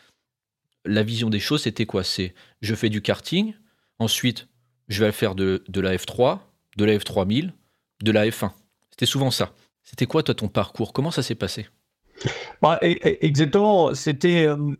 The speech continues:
Speaker 2: ma, ma carrière a toujours été step by step. Euh, c'était de dire, « Bon, bah, on est en karting, j'approche, euh, de la majorité, donc le permis de conduire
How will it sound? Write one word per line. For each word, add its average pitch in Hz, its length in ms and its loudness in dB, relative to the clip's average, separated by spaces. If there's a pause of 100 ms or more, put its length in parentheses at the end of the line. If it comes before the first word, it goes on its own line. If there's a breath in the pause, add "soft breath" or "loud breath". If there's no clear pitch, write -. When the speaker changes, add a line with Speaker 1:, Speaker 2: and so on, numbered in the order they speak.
(380)
Speaker 2:
ma, 143 80 -4
ma 147 160 4
carrière 175 380 4
a 170 80 6
toujours 151 360 4
été 165 500 2
step 139 360 0
by 139 140 4
step. 202 420 2 (500)
Euh, 139 380 6
c'était 143 340 0
de 147 60 -4
dire, « 156 180 4
Bon, 151 220 4
bah, 156 120 4
on 131 120 2
est 131 60 2
en 131 80 4
karting, 208 680 4
j'approche, 151 720 2
euh, 131 340 2
de 131 800 4
la 131 120 4
majorité, 147 720 4
donc 151 280 -2
le 127 140 2
permis 143 360 2
de - 40 -8
conduire 185 580 4